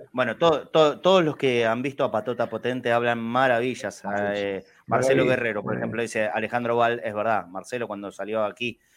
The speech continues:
Speaker 1: con nosotros, no, nos dijo que, que Patota Potente era increíble. Lo puso a la altura de Riquelme.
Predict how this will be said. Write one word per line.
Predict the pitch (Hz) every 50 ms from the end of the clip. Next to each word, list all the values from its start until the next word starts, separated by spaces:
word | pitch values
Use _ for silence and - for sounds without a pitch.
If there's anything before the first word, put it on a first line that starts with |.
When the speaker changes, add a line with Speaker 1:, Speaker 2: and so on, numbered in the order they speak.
| _ _ _
Speaker 1:
con | - 104 101
nosotros, | 104 98 - 131 127 - 139 135 - - - -
no, | 87 87 85 78 - -
nos | _ -
dijo | 90 90 95 95
que, | 87 92 90 87 87 85 82 -
que | 87 -
Patota | - 85 - 98 98 98
Potente | - - 95 101 98 101 101 98 107 104 98 95
era | 95 98 101 98 98 92 85 78 - _ _ _ _ _ _ _ _ _ _ -
increíble. | 95 113 120 113 113 110 123 120 104 117
Lo | 123 117
puso | 117 156 151 -
a | 135
la | 127
altura | 120 110 147 143 131
de | 120
Riquelme. | 113 110 113 117 120 92 76 73